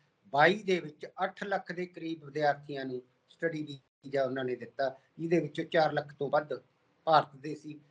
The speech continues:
ਤੇ ਭਾਰਤ ਦੇ ਵਿੱਚੋਂ ਵੀ ਸਭ ਤੋਂ ਵੱਧ ਪੰਜਾਬੀ ਸਨ। ਤੇ ਤੇਈ ਦੇ ਵਿੱਚ ਨੌ ਲੱਖ ਦੇ ਕਰੀਬ ਵਿਦਿਆਰਥੀ ਸਟੱਡੀ ਵੀਜ਼ਾ ਦੇ ਉੱਪਰ ਕੈਨੇਡਾ ਨੂੰ ਮਾਈਗ੍ਰੇਟ ਕਰਕੇ ਗਏ ਨੇ। ਤੇ ਉੱਥੇ ਹੁਣ ਉਹਨਾਂ ਦੀਆਂ ਫੀਸਾਂ ਦਾ, ਉਹਨਾਂ ਦਾ, ਅਹ, ਰਹਿਣ ਦਾ ਜਾਂ ਹੋਰ ਢੰਗ ਸੀ ਜਿਹੜੇ।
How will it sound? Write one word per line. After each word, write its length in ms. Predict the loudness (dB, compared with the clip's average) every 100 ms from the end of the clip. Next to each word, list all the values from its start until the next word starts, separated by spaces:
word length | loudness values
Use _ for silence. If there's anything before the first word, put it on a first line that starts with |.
| _
ਤੇ 80 | -4
ਭਾਰਤ 340 | 6 10 10 6
ਦੇ 80 |
ਵਿੱਚੋਂ 280 | -2 -2 -6
ਵੀ 120 | -4
ਸਭ 180 | -6 -6
ਤੋਂ 160 | -6 -8
ਵੱਧ 180 | -8 -10
ਪੰਜਾਬੀ 420 | -8 -6 -8 -10
ਸਨ। 240 | -10 -10 -14 _ _ -2
ਤੇ 160 | 0
ਤੇਈ 460 | 0 2 8 8 8
ਦੇ 160 | 4 4
ਵਿੱਚ 220 | 0 -2
ਨੌ 240 | 0 4
ਲੱਖ 240 | 4 2 -4
ਦੇ 120 | -6
ਕਰੀਬ 340 | -6 -8 -8 -16 _ _ -6
ਵਿਦਿਆਰਥੀ 480 | 4 6 6 0 -12
ਸਟੱਡੀ 300 | -8 -8 -8
ਵੀਜ਼ਾ 260 | -8 -8
ਦੇ 100 | -8
ਉੱਪਰ 260 | -8 -8 -10
ਕੈਨੇਡਾ 460 | -10 -10 -4 -2 -2
ਨੂੰ 220 | -4 -8 -6
ਮਾਈਗ੍ਰੇਟ 400 | -4 -4 -8 -6
ਕਰਕੇ 360 | -6 -6 -10
ਗਏ 260 | -8 -6 -6
ਨੇ। 180 | -8 -20 _ _ _ -6
ਤੇ 260 | -2 -2 -2 -2
ਉੱਥੇ 400 | -2 2 4 4
ਹੁਣ 260 | 4 0 -2 -2
ਉਹਨਾਂ 260 | 2 4
ਦੀਆਂ 160 | 2 -2
ਫੀਸਾਂ 480 | -4 -6 2 2 4
ਦਾ, 260 | 4 2 -2 _ -12
ਉਹਨਾਂ 200 | -6 -4
ਦਾ, 100 | -2
ਅਹ, 1000 | -4 _ _ _ _ _ 0 4 4 2 -6 _ _ -12
ਰਹਿਣ 320 | -6 -6 -4
ਦਾ 160 | -2 -2
ਜਾਂ 160 | -2
ਹੋਰ 320 | -8 -6 -6 -2
ਢੰਗ 200 | -4 -4
ਸੀ 220 | -14 -12
ਜਿਹੜੇ। 420 | -4 -4 -4 -10